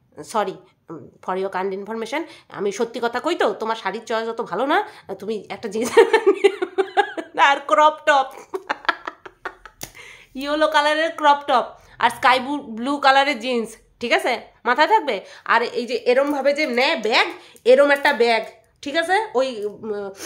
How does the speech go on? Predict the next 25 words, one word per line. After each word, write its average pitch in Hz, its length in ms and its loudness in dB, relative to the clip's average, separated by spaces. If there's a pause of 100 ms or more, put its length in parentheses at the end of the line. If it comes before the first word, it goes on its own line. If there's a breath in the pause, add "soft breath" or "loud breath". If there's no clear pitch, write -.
(320 loud breath)
ইয়েলো 262 300 2
কালারের 285 380 0
ক্রপ 262 200 2
টপ 339 320 0
আর 226 160 -2
ওই 233 60 -2
ব্লু 226 200 -6
কালারের 247 500 0
স্ক-, - 340 -14
স্কাই 240 340 0
ব্লু 240 200 -6
কালারের 247 400 -2
জিন্স, 269 300 -8
তার 220 120 0
সঙ্গে 269 280 -6
ম্যাচিং 240 400 -6
করে 285 160 -2
একটা 269 240 -2
এরম 254 300 0
ব্যাগ 226 320 0 (580)
হাতে 269 260 -2
যেন 254 180 0
থাকে, 240 220 -4
আর 240 100 4
একটা 254 200 -2